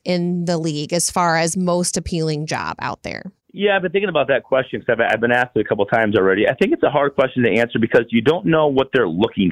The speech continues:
Speaker 2: for, right? Is, is, does it, you know, look at Anthony Barr, for example, right? Is Anthony Barr gonna be a part of our team moving forward? I, I sure as heck hope he is.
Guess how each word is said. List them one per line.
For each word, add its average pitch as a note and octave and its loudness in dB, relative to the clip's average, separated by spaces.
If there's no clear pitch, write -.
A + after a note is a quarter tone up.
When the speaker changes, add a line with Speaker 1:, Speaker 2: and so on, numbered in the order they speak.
Speaker 2:
for, D2+ 2
right? A2 2
Is, G#2 0
is, B2 -2
does A#2 -2
it, D3+ -4
you D3+ -6
know, A#2+ -8
look D#3 -4
at C#3+ -6
Anthony C3 -8
Barr, G2 -4
for F2 -12
example, D#2 -16
right? G2+ -4
Is G2+ -12
Anthony B2 -8
Barr A2 -2
gonna A2+ -10
be G#2 -10
a G2 -12
part A2+ -4
of G2+ -8
our G2+ -4
team A2 -16
moving G#2 -16
forward? A2 -2
I, G2+ -4
I F#2 -6
sure C#3+ -2
as B2+ -6
heck F2+ -10
hope F#2+ -6
he D#2+ -12
is. F#2+ -2